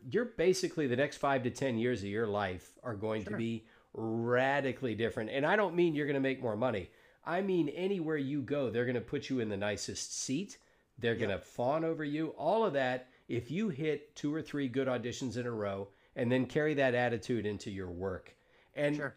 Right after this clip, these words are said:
Speaker 1: maybe it's knowing that that makes a lot of people get into their heads a little bit too much. Like, "I want this
Speaker 2: Yeah.
Speaker 1: too bad. I know what this could mean."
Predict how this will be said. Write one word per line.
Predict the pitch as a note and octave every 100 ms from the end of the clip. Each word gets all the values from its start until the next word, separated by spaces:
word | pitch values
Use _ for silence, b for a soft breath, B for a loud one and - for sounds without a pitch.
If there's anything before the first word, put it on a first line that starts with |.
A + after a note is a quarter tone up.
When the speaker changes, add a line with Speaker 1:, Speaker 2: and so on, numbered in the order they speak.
| -
Speaker 1:
maybe | D3 C3+ F3+ F#3+ F#3
it's | C#3 -
knowing | B2+ B2 B2+ B2
that | G#2 G#2 F#2+
that | B2+
makes | B2 A2 -
a |
lot | G#2+ A#2 A#2
of | G2
people | B2 A2 A2+ G2+ F#2+ - _ _ -
get | C#3 B2
into | - C#3+ B2+
their | A#2+ A2
heads | F#2 A2+ G#2
a |
little | G2 G2
bit | E2+ E2 - _ _
too | - A2+
much. | F#2 D#2+ - -
Like, | G2+ G2+ b b
"I | C3+ C3+
want | C3 B2+
this | - C3+
Speaker 2:
Yeah. | G#3 F#3+
Speaker 1:
too | G#2
bad. | B2 A2
I | A2+
know | B2 C#3
what | C3+ C3
this | B2+
could | - - C#3 G#2
mean." | A#2 A#2+ G#2 F#2+